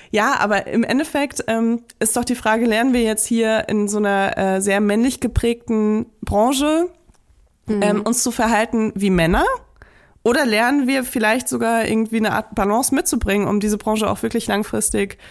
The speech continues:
Speaker 1: äh, zu verändern?
Speaker 2: Hm.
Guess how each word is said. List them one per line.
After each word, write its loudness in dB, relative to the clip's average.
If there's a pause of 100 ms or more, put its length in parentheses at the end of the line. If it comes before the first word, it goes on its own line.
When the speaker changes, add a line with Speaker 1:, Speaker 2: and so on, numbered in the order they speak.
(320)
Speaker 1:
äh, 2
zu -2 (220)
verändern? -2 (840)
Speaker 2:
Hm. -4